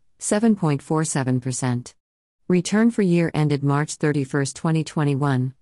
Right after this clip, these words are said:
one hundred fifty-two point three three percent. Contribution impact, eight point three five percent. Alphabet A and C. Weight, eight point one one percent. Return, seventy-seven point three two percent.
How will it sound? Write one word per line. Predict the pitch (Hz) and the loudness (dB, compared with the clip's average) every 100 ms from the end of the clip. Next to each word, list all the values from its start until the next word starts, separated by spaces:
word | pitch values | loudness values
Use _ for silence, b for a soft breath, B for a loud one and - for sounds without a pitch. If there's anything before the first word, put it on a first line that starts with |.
| _ | _
one | - 226 | -2 0
hundred | 220 226 185 | 2 2 2
fifty-two | 165 175 180 185 185 180 | 0 -2 0 -2 0 -4
point | - 156 143 | -2 -2 -2
three | - 147 | -2 -2
three | 151 143 135 | -2 -2 -2
percent. | - 127 131 120 123 - _ _ _ _ _ | -4 -4 -2 -2 -4 -12 _ _ _ _ _
Contribution | - 214 220 190 160 156 165 143 | -2 0 0 0 0 0 0 0
impact, | 151 147 151 135 139 - _ - | 0 0 0 -2 -4 -12 _ -2
eight | 214 233 | -2 0
point | 214 175 | 0 -2
three | - 156 | 0 -2
five | 151 147 135 | 0 -2 -2
percent. | - 127 143 127 123 - _ _ _ _ - | -4 -4 0 -2 -4 -12 _ _ _ _ -4
Alphabet | 190 220 208 160 - | -2 0 0 0 -2
A | 156 151 | -2 0
and | 156 139 | 0 -2
C. | - 143 123 131 _ _ _ _ _ | 0 0 0 -4 _ _ _ _ _
Weight, | 175 190 202 208 _ _ - | 0 2 2 -2 _ _ -4
eight | 220 - | -4 0
point | 202 175 | 0 0
one | - 156 156 | 0 0 2
one | 143 135 | 2 0
percent. | 135 127 131 120 - _ _ _ _ _ | -2 -4 -2 -4 -6 _ _ _ _ _
Return, | - 175 170 196 170 139 139 _ - | 0 0 2 0 2 0 -2 _ -10
seventy-seven | - 220 240 226 - 156 156 | -2 2 4 2 2 0 0
point | 156 151 143 | 0 -2 -2
three | 151 143 | -2 -2
two | 139 151 | -2 -2
percent. | 135 139 127 135 123 127 | -2 -4 -2 -2 -2 -4